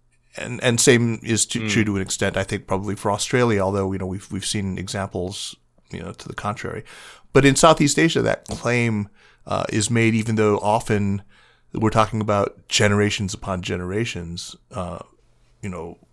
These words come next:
Speaker 1: away
Speaker 2: Mm.
Speaker 1: from, from China. Wh-, wh-, what do you think accounts for that difference?
Speaker 2: Well, there's a couple of things that c-, complicate the picture in Southeast Asia. Um, the first is that in many parts of the region, ethnic Chinese have, there, there are vocal minorities who've never accepted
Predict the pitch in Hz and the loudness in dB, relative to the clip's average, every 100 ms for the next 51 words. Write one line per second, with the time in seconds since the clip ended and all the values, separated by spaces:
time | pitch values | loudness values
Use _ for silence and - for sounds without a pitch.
0 | _ _ - 95 98 98 92 90 - - | _ _ -4 0 2 0 -2 -6 -6 -10
1 | - - 95 95 - - - 160 185 - | -10 -8 -8 -8 -10 -8 -2 0 0 4
2 | 196 220 196 165 151 135 - 113 - - | 4 4 0 -2 -4 -4 -4 -6 -4 -6
3 | 98 - - - - _ _ _ _ _ | -8 -10 -12 -14 -16 _ _ _ _ _
4 | _ _ _ _ _ - 165 170 175 214 | _ _ _ _ _ -6 -4 -2 0 0
5 | 214 160 139 113 - _ - - 127 127 | 2 2 2 0 -4 _ -16 -2 0 2
6 | 113 104 104 - 101 - 90 85 85 78 | 0 0 -2 -6 -8 -8 -10 -6 -6 -6
7 | 80 - 82 80 - - _ _ _ _ | -10 -8 -6 -8 -10 -18 _ _ _ _
8 | - 98 101 127 - 180 196 - 127 107 | -4 -2 -2 -4 0 2 2 0 -2 2
9 | 110 107 113 123 120 110 - - 135 147 | 2 2 0 0 -2 -4 -8 0 2 2
10 | 113 98 95 95 98 95 95 _ 120 127 | -4 -2 0 -2 -4 -8 -10 _ -6 -6
11 | 123 - 107 104 104 98 101 95 - 107 | -8 -6 -4 -4 -4 -4 -4 -6 -6 -2
12 | 113 117 113 101 120 135 123 104 95 98 | 2 6 6 8 6 6 4 2 2 4
13 | 117 107 92 - 98 104 104 90 - 127 | 4 4 0 -4 -2 0 2 0 0 -2
14 | - 92 | 0 -4